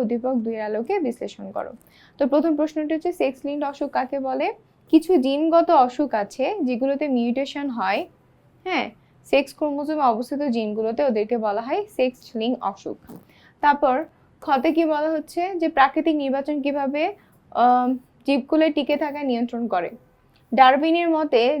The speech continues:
জীবন সংগ্রামে কেবল সেই প্রাণী সাফল্য লাভ করতে পারে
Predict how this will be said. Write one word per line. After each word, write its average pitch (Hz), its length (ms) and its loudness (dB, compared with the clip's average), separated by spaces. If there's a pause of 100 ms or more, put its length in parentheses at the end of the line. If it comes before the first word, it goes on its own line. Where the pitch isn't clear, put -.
(100)
জীবন 277 300 0
সংগ্রামে 302 460 -4
কেবল 294 240 -2
সেই 277 220 -4
প্রাণী 285 280 -4
সাফল্য 269 400 -2
লাভ 240 260 2
করতে 254 240 -2
পারে 220 300 -2